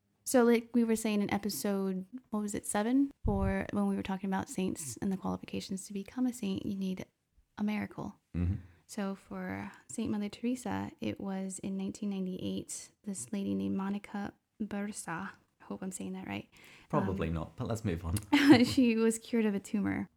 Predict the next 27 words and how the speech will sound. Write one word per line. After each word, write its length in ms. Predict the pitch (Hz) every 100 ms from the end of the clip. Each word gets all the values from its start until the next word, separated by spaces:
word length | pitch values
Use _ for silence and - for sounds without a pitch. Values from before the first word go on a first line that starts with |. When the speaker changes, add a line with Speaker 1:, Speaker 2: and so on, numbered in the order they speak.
| -
Speaker 1:
And 240 | 214 208
then, 520 | 208 202 196 196 202 - _ -
um, 560 | 196 190 190 202 - -
in 140 | 208
two 140 | 196 220
thousand 320 | 208 202 202
three, 500 | - 190 185 190 196 - _ -
over 260 | 208 196 190
two 200 | - 240
hundred 300 | 233 220 208
fifty 220 | 214 208
thousand 380 | 208 196 190 185
people 480 | 190 185 - - 208
showed 280 | - 202 190
up 160 | 185
in 140 | 190 185
Saint 200 | 202 196
Peter's 280 | 190 185 180
Square, 300 | - 175 180
which 200 | 185 -
I 120 | 185
hope 280 | 170 190 -
to 120 | -
go 160 | 175 175
to 160 | - 165
one 160 | -
day, 260 | - -